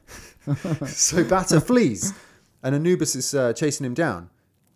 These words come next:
Speaker 2: Bata prays to Ra, the sun god, to help, to intervene, and suddenly a mighty river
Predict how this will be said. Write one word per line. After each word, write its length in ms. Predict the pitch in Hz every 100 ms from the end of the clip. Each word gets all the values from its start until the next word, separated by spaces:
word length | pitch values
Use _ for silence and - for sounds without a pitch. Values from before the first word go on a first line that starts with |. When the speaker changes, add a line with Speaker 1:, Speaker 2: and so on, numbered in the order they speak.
| _
Speaker 2:
Bata 260 | 156 147 151
prays 440 | - 165 156 147 -
to 320 | - 131 113
Ra, 420 | 135 120 78 73 -
the 80 |
sun 260 | - 135 123
god, 340 | 104 69 67 - _ _ _ _ _ _ _ -
to 100 | 120
help, 280 | 120 95 -
to 100 | 113
intervene, 460 | 113 113 110 92
and 180 | - 113
suddenly 400 | - 170 147 123
a 80 | 117
mighty 420 | 139 160 160 143
river 400 | 123 147 107